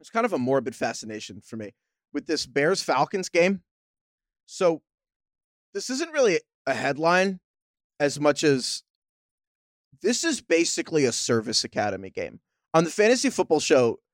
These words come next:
Craig has been joking that Ch-, Chicago is basically the Navy midshipmen, because the, the Bears are literally throwing less per game than any team in the last forty years. And now they're playing the Falcons. And if you just look at, like, week two through nine,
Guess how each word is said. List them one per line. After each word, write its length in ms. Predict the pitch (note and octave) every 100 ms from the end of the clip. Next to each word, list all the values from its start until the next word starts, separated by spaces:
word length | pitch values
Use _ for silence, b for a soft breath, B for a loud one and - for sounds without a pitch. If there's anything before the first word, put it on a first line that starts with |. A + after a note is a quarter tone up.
| _ _ _ _ _
Craig 340 | - E3 A3
has 140 | A#3 -
been 160 | F#3+
joking 640 | D3 D3+ C#3+ D#3+ C3+ A#2+ - _ _ _ _ _ _ _ -
that 220 | D3+ -
Ch-, 180 | - - _
Chicago 640 | - - - F#3+ G3+ B3 C4
is 100 | D#3+
basically 500 | C#3+ C#3 E3 F3 C#3+
the 120 | C3
Navy 340 | A#2+ B2 B2
midshipmen, 640 | A#2+ A#2+ - B2 D#3 E3+ G#3 _ _ _ _ _ _ _ _ _ _ _ -
because 280 | C#3+ E3+
the, 100 | E3+ - _
the 60 | D3
Bears 300 | E3+ F3+ F3+
are 80 | E3
literally 300 | C#3+ D3 C#3+
throwing 540 | C3+ B2 B2 C3 D3+ -
less 240 | C3+ B2 -
per 180 | - B2+
game 380 | A#2+ A#2 C#3+ C#3+ _
than 140 | C3+ B2+
any 180 | B2 B2
team 300 | B2 A#2+ C3+
in 80 |
the 60 | B2
last 240 | A#2+ A2+
forty 300 | - A#2 A2+
years. 380 | G#2 A2+ E3 - b b _
And 100 | C#3+
now 120 | D3+
they're 80 | F#3+
playing 200 | - G#3+
the 60 | D#3+
Falcons. 560 | - B2 C#3 G3 A3
And 120 | C#3
if 80 | C#3
you 60 | D#3
just 180 | F#3+ B3
look 120 | B3
at, 80 | D#3+
like, 120 | B2+
week 260 | A#2+ B2 -
two 200 | C3 C3
through 200 | C#3 A#2
nine, 380 | A2+ B2+ E3